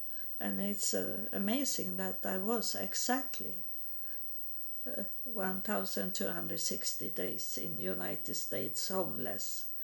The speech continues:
It sounds not so much when you say one thousand two hundred sixty days, but three and a half years sounds more. <laughs> So, uh, that's how it started, and I,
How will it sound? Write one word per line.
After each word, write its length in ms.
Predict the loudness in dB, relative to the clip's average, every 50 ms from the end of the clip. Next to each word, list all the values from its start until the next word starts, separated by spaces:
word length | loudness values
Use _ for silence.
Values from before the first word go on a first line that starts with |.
| -2 -2 -2 0
It 160 | 0 2 4
sounds 560 | 8 8 8 8 8 6 2 2 2 2 2
not 280 | 2 2 2 2 4 2
so 220 | 2 4 4 2
much 540 | 2 2 2 4 4 2 2 0 -2 -2 -2 -2
when 340 | -2 0 0 0 0 0 0 0
you 100 | 0 2
say 420 | 2 2 4 4 4 2 2 0 0 -2 -2 -2 -2 -2 -2 -2 -2 -2 0
one 220 | 2 2 2 2 2
thousand 500 | 2 2 2 2 2 2 2 2 2 2
two 180 | 0 2 2
hundred 340 | 2 0 0 0 0 2 2
sixty 600 | 4 6 6 6 4 2 0 -2 -2 0 -2 0
days, 640 | 2 2 2 4 2 2 2 2 4 4 2 2 0 -2 -2 -2 -2 -2 0 2
but 320 | 4 4 4 4 2 -2 -2 -2 -2 -2 -2 -2 -2
three 400 | 0 2 4 4 4 4 4 2
and 180 | 2 0 2
a 20 | 2
half 340 | 4 4 4 2 0 0 2
years 520 | 4 4 4 4 2 0 -2 -2 -2 -2 -4 -4 -4 -2 -2 -2 -2 -2 0
sounds 460 | 0 2 2 2 0 0 -2 -2 0
more. 360 | 0 2 2 2 0 -2 -4 -4 -4 -2 -2 -2 -2 -2 -2 -2 -2 -2 -2 -2 -2 -2 -2 -2 -2 -2 0 2
<laughs> 80 | 2 2 2 0 -2 -4 -2 -2 -2 -2 -2 -2 -4 -4 -4 -4 -4 -2 0
So, 500 | 4 8 10 10 10 10 8 6 4 2 0 -2 -2 0 -2 -2 -2 -2 -2 -2 -2 -2 -2 0
uh, 40 | 2
that's 420 | 4 6 6 6 6 6 6 6
how 220 | 8 8 6 6 6
it 200 | 4 4 4 2
started, 680 | 2 2 4 4 6 4 4 4 4 4 4 4 2
and 480 | 2 0 0 0 0 0 0 0 0 0 0
I, 420 | 0 2 2 4 4 2 2 0